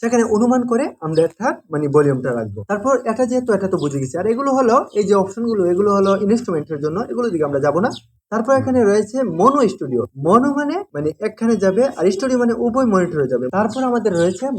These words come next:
মনিটর। এখানে কিন্তু লেখা রয়েছে মনিটর। তো সেই মনিটরের ভলিউম এখানে কন্ট্রোল করবেন, তাহলে তার, ইয়া, আপনাদের কোনো প্রশ্ন আসবে না। এই যে তারা একটি আমাদেরকে হেডফোন দিয়ে দিয়েছে। তো হেডফোনের কেবলটি আসছে, এখানে লাগবে, তখন আমরা হেডফোনে শুনতে পারবো আর কি। তারপর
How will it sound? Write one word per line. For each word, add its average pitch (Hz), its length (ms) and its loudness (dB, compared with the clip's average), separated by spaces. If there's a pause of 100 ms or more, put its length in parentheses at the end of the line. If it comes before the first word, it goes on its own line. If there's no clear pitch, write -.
(140)
মনিটর। 170 420 0 (100)
এখানে 233 220 -2
কিন্তু 254 240 -2
লেখা 190 280 0
রয়েছে 214 280 -2
মনিটর। 147 420 0 (120)
তো 202 60 0
সেই 247 240 -2
মনিটরের 240 400 2
ভলিউম 185 440 2
এখানে 196 240 2
কন্ট্রোল 127 300 -2
করবেন, 113 240 -2
তাহলে 160 240 2
তার, 147 200 0 (180)
ইয়া, 135 160 2 (260)
আপনাদের 135 300 -4
কোনো 131 160 -6
প্রশ্ন 131 300 -4
আসবে - 200 -10
না। 107 160 -10
এই 233 100 2
যে 240 100 2
তারা 226 240 2
একটি 226 180 -2
আমাদেরকে 202 360 0
হেডফোন 196 380 0
দিয়ে 170 120 4
দিয়েছে। 147 380 0 (100)
তো 196 80 -2
হেডফোনের 220 680 0
কেবলটি 185 340 2
আসছে, - 280 2
এখানে 226 360 0
লাগবে, 180 280 4
তখন 190 280 -4
আমরা 170 200 0
হেডফোনে 175 320 0
শুনতে 135 220 -6
পারবো 117 260 -2
আর 110 160 -2
কি। 101 100 -14 (320)
তারপর 202 400 2